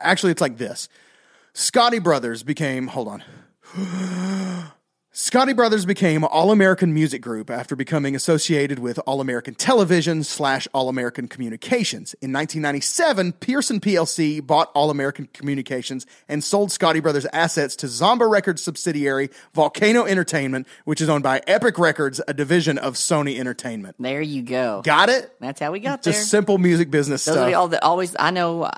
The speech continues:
Speaker 2: everybody that listens, listens with a pen and paper.
Speaker 1: Yeah.
Speaker 2: So you just wrote down the tree.
Speaker 1: Yeah.
Speaker 2: So there you go.
Speaker 1: Absolutely. That's, that's, it's, it's, it's as Easy as that.
Speaker 2: That's
Speaker 1: The
Speaker 2: right.
Speaker 1: music business is so simple. You know,
Speaker 2: <laughs>
Speaker 1: it's just so few moving parts. Uh, you got anything on Scotti Brothers that you wanna mention?
Speaker 2: Well, I,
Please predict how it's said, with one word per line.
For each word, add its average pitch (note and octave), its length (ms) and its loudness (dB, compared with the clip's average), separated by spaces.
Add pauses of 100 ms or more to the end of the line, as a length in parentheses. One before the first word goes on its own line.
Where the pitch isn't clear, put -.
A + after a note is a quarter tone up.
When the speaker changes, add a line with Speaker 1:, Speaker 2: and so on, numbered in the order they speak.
Speaker 2:
everybody D#3 440 -2
that C#3+ 100 -12
listens, C3 400 -4
listens C3 260 -8
with A#2 100 -12
a A2+ 40 -14
pen A#2+ 240 -8
and C#3 100 -6
paper. G#2+ 320 -8
Speaker 1:
Yeah. A#2+ 100 0
Speaker 2:
So A2+ 60 -2
you C3+ 180 -2
just C3+ 180 -8
wrote B2 200 -6
down C3 200 -4
the C#3 60 -4
tree. A2 460 -10
Speaker 1:
Yeah. B2 300 -4
Speaker 2:
So G2+ 180 -12
there G#2 160 -12
you B2 120 -10
go. B2+ 120 -10
Speaker 1:
Absolutely. B2 540 -6
That's, A2 340 -10
that's, A#2+ 280 -8
it's, - 200 -10
it's, C#3+ 200 -4
it's D3+ 180 -8
as E3 160 0
Easy G3 240 2
as D#3+ 120 2
that. A2+ 200 -4
Speaker 2:
That's A#3+ 220 -8
Speaker 1:
The A3+ 200 0
Speaker 2:
right. E3+ 80 6
Speaker 1:
music G3 300 4
business D#3+ 440 0 (180)
is C3 160 -4
so C#3+ 240 0
simple. - 380 -8 (380)
You C3+ 120 -4
know, C3 200 -4 (140)
Speaker 2:
<laughs> - 40 -20
Speaker 1:
it's - 200 -10
just - 320 -12
so E3+ 220 2
few D#3 300 -2
moving C3 340 -2
parts. G#2+ 400 -8 (360)
Uh, C3+ 100 0
you C3 180 -2
got D#3 120 4
anything E3 180 2
on D3+ 100 0
Scotti D3 360 -2
Brothers D3 280 0
that C#3+ 100 -4
you C#3+ 100 -2
wanna C#3+ 120 -2
mention? D3 360 -6
Speaker 2:
Well, C4+ 180 0
I, F3 200 -2